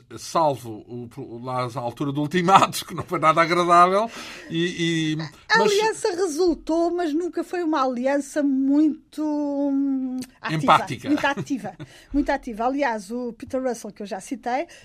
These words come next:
Speaker 2: eh, é preciso, é é precisamente da opinião que Filipa de Lencastre fez muito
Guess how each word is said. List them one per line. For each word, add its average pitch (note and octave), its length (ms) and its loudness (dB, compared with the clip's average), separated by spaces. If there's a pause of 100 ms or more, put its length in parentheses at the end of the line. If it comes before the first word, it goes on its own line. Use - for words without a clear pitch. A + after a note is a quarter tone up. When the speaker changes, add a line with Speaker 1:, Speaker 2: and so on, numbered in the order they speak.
Speaker 2:
eh, C4 320 -2
é C#4 60 2
preciso, C#4+ 380 -4
é C#4 180 -2 (260)
é C4 80 -6
precisamente D4 440 0
da D4 100 2
opinião C4+ 540 -2
que D#4+ 160 -6 (440)
Filipa E4+ 340 -4
de D4 80 -6
Lencastre C#4 460 -4 (180)
fez D#4+ 340 0
muito F4+ 640 4